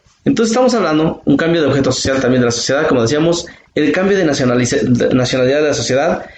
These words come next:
la transformación de la sociedad, la fusión de esta, la emisión de acciones privilegiadas, la amortización por la sociedad de sus propias acciones y emisión de acciones de goce,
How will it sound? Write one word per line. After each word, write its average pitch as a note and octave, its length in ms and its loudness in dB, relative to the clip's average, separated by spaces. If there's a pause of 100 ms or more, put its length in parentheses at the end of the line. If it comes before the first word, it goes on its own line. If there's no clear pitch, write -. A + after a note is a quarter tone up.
(160)
la C3+ 200 2
transformación C#3 520 0
de G#3 40 2
la F#3+ 80 0
sociedad, B2 600 -2 (360)
la B2+ 180 2
fusión E3+ 380 0
de D#3 80 2
esta, E3+ 380 -2 (260)
la C3+ 180 2
emisión C#3+ 420 2
de D#3+ 80 2
acciones D#3 380 0
privilegiadas, C3+ 760 0 (380)
la D3 260 4
amortización D#3 800 0
por F#3+ 120 2
la D#3+ 60 0
sociedad C#3+ 340 -2
de D#3+ 100 0
sus A2 140 -6
propias C#3+ 320 0
acciones C#3+ 380 -2
y C3+ 40 0
emisión A#2+ 260 2
de C#3+ 60 2
acciones C#3 260 0
de C#3+ 80 2
goce, C#3+ 420 0